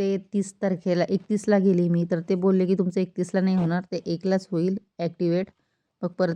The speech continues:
ते पण करायचं आहे. म्हटलं, "चला, ते पण करून घेऊया आज, नाहीतर मग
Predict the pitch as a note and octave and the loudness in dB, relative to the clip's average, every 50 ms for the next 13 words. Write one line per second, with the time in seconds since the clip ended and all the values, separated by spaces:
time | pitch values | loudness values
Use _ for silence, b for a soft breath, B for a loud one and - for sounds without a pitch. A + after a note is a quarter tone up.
0 | E3+ - - F#3+ F#3+ G3 G3+ G3+ G3 G3 F#3 F3+ F3 D#3+ - - F#3 F3+ E3+ E3+ | -6 -6 -4 -4 -2 0 0 0 2 2 2 2 2 2 0 0 -2 0 0 0
1 | F#3 F#3 F#3 E3+ E3+ - F3 E3+ - F#3+ F3 E3 E3 - - F3 E3+ F#3+ F3 F3 | 0 0 0 -2 0 -2 -4 -4 -2 -2 -2 -2 -2 -2 -2 -2 -2 0 -2 0
2 | E3+ F3 E3+ E3+ E3+ E3 F3 E3+ E3+ E3 E3 D#3 D3+ E3 F#3+ - - _ _ _ | 0 0 2 2 2 2 2 2 2 2 0 0 0 -2 -4 -6 -10 _ _ _
3 | _ _ _ _ _ _ _ _ _ - F#3 F3+ F3 F#3+ F#3 F3 F#3 F#3 | _ _ _ _ _ _ _ _ _ -6 -4 0 2 2 2 4 4 2